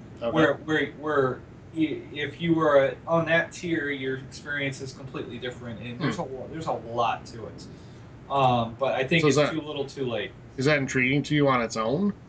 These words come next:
Speaker 2: No, not at all. I, I am completely done with that game.
Speaker 1: No, no, I mean, take out your frustration with it.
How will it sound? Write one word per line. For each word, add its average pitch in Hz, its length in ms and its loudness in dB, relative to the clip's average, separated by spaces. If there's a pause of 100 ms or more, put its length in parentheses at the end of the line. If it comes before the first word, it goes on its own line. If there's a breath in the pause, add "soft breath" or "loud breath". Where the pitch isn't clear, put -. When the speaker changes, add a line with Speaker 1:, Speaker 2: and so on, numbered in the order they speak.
Speaker 2:
No, 131 180 4
not 120 180 2
at 113 80 -4
all. 101 320 0
I, 127 140 0
I 127 100 4
am 123 240 0
completely 131 440 -4
done 120 300 0
with 113 140 -6
that 110 180 -8
game. 110 280 -10
Speaker 1:
No, 180 180 6
no, 180 80 4
I 160 140 4
mean, 156 180 2
take 165 220 2
out 170 240 2
your 143 580 2
frustration 131 600 0
with 110 180 -6
it. 120 160 -4